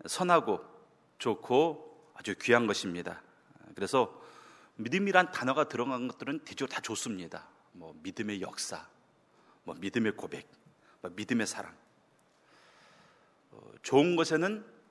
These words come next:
어, 반드시 뭔가가 따라옵니다. 그것은 바로 비슷한 것들이 생기더라는 것입니다. 우리는 그것을, 어, 짝퉁이라고 부릅니다.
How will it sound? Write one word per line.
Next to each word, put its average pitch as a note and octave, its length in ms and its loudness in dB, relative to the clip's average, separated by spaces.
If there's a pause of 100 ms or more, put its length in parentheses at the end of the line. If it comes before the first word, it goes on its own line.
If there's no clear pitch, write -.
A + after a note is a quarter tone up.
(160)
어, - 240 -16
반드시 C#3+ 760 0 (240)
뭔가가 C3 480 0
따라옵니다. G2+ 640 2 (340)
그것은 F2 240 -12
바로 G2+ 440 -2 (340)
비슷한 B2+ 420 -2
것들이 C3 680 -2 (320)
생기더라는 C#3+ 640 0
것입니다. E2+ 680 -6
우리는 G#2 200 -6
그것을, B2 380 -6 (120)
어, - 180 -16 (140)
짝퉁이라고 D3 580 -2
부릅니다. F2 460 -12